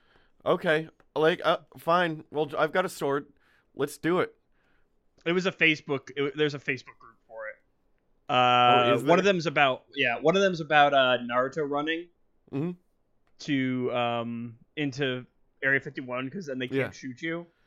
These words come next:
Speaker 2: because you're moving too fast for them 'cause you're
Speaker 1: That
Speaker 2: Naruto
Speaker 1: makes sense.
Speaker 2: running.
Speaker 1: Yeah.
Speaker 2: So,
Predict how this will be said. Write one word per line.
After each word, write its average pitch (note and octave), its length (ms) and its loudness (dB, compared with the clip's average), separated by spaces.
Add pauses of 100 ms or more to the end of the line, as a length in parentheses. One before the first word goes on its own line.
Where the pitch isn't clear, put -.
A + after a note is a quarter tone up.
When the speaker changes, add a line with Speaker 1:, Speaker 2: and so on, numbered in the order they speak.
(280)
Speaker 2:
because C3 260 -8
you're B2+ 100 -6
moving B2 300 -8
too C3+ 160 -10
fast C#3 320 -4
for - 80 -20
them D3 200 -8
'cause C3 140 -16
you're A#2+ 100 -16
Speaker 1:
That D3 120 0
Speaker 2:
Naruto - 20 -4
Speaker 1:
makes C3 220 -4
sense. C3+ 80 -2 (100)
Speaker 2:
running. C#3+ 180 -8 (280)
Speaker 1:
Yeah. B2 260 -2 (180)
Speaker 2:
So, A#2 240 -16